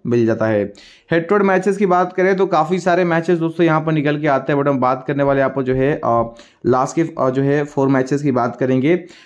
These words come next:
तो यहाँ पर अगर पहली मैच की बात करें दोस्तों, तो यहाँ पर ड्रॉ रहा था दोस्तों, सेकंड मैच भी ड्रॉ रहा था और बाकी बात करें दोस्तों यहाँ पर थर्ड मैच की,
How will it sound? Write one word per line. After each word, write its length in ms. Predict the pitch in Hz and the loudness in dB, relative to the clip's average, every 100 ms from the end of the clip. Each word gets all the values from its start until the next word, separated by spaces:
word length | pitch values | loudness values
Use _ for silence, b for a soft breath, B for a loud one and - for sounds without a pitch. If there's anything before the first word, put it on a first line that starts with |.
| B - | B 0
तो 60 | |
यहाँ 260 | 165 165 180 | 2 2 2
पर 160 | 208 | 0
अगर 80 | 208 | 0
पहली 300 | 190 156 185 | 0 2 2
मैच 220 | 196 190 | 2 2
की 100 | 190 | 2
बात 260 | 180 175 175 | 2 0 0
करें 200 | 185 185 | 2 2
दोस्तों, 280 | 165 160 180 | 2 0 0
तो 100 | 170 | 2
यहाँ 240 | 151 147 | 2 0
पर 160 | 151 165 | 0 0
ड्रॉ 240 | 143 147 | 0 0
रहा 200 | 147 143 | 0 0
था 140 | 147 147 | 0 -2
दोस्तों, 400 | 131 131 160 160 | -2 -2 -6 -6
सेकंड 340 | - 143 135 160 | -8 -4 -2 0
मैच 200 | 156 151 | 0 0
भी 80 | 147 | 0
ड्रॉ 200 | 147 147 | 2 2
रहा 140 | 143 | 0
था 100 | 156 | 0
और 100 | 160 | 0
बाकी 320 | 123 123 147 | 0 -2 0
बात 260 | 131 135 135 | 0 0 -2
करें 140 | 147 | -2
दोस्तों 260 | 123 123 139 | -2 -2 -2
यहाँ 80 | 131 | -2
पर 140 | 135 | -2
थर्ड 240 | 127 131 135 | -2 0 0
मैच 200 | 135 - | -2 0
की, 240 | 175 | 0